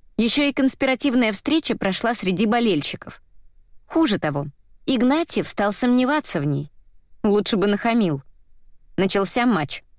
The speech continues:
Толпа орала и прыгала под гигантским монитором.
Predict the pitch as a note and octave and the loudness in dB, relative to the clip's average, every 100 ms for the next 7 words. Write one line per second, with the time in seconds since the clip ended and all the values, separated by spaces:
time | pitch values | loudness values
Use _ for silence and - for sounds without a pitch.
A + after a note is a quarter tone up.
0 | _ - - - - G3 G#3+ - D#4 C#4+ | _ -20 -20 -20 -8 -2 -2 0 0 2
1 | A#3 C4+ C4+ B3 G3 G3+ A#3+ A3 A3 - | 2 2 2 0 0 0 2 2 0 -2
2 | E3 C#3 C#3+ E3 F3 - E3 D#3+ D#3 D3 | -4 -2 0 0 0 -2 0 0 0 0
3 | D3+ D3 D3+ | -2 -2 -8